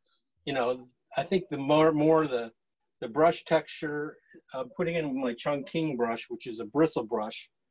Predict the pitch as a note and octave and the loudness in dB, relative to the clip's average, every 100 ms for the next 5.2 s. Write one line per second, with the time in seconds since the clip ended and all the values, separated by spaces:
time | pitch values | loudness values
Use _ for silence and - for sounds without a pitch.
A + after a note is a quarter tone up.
0 | _ _ _ C3 C#3+ C#3 C#3+ C#3 C3 _ | _ _ _ -2 0 0 0 0 -4 _
1 | C#3 D3 C#3 C#3+ C3+ C3 C3 B2+ B2 C3 | -6 -2 2 2 0 0 2 2 0 -2
2 | B2+ A#2 B2+ C#3 B2+ - - - _ _ | -4 -2 2 4 2 0 -16 -20 _ _
3 | _ _ _ _ _ _ - _ _ - | _ _ _ _ _ _ -20 _ _ -4
4 | B2+ A#2 A#2 A2+ - _ _ A#2 B2 A#2+ | 0 2 0 -4 -12 _ _ -2 0 0
5 | A#2 | -4